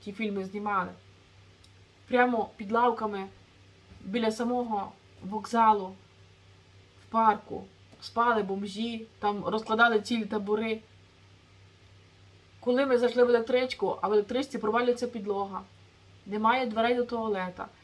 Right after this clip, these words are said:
всі двері поломані, ну, крісла жахливі, то ви вважаєте, що ми показували якусь, е, якийсь наклеп? Я вважаю так, якщо ми показуємо правду, і неважно, де ця правда, чи вона в Польщі, чи вона в Україні,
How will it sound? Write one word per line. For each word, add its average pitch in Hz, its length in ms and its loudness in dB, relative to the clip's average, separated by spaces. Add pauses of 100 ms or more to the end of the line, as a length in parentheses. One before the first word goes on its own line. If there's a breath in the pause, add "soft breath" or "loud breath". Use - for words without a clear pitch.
(140 soft breath)
всі - 180 -8
двері 254 280 0
поломані, 220 800 -2 (640 soft breath)
ну, 233 260 -4 (1160)
крісла 254 440 6
жахливі, 254 760 -2 (300)
то 226 160 4
ви 226 280 0
вважаєте, 247 600 -2
що 196 320 -10 (1160)
ми 226 140 0
показували 220 920 -2
якусь, 220 540 -6
е, 180 280 -8 (120)
якийсь 220 320 -10
наклеп? 233 440 -2 (960)
Я 226 160 0
вважаю 254 340 0
так, 180 240 -10
якщо 190 280 -4
ми 285 120 -2
показуємо 208 580 -4
правду, 202 460 -2
і 226 100 -6
неважно, 233 440 -2
де 190 160 -6
ця 208 160 -4
правда, 190 460 -2
чи 185 140 -14
вона 196 180 -6
в 185 80 -8
Польщі, 233 340 -6
чи 196 140 -10
вона 190 180 -2
в 196 60 -8
Україні, 190 560 -10